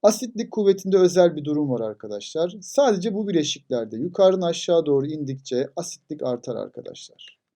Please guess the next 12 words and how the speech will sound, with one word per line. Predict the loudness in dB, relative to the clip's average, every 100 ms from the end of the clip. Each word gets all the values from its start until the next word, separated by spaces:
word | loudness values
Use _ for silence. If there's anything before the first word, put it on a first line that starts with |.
| 8
Dolayısıyla | 10 10 8 4 6
arkadaşlar | 6 4 0 0 -2 -4 -4
şimdi | -6 -4
diyor | -2 -2
ki | -4
H | 0 2 2 -4
X | -8 -6 -2
asidi | -2 -2 0
H | 2 2 0 2
Y'den | 2 2 0 2
daha | 0 0
kuvvetlidir. | -4 -8 -8 _ -18 -18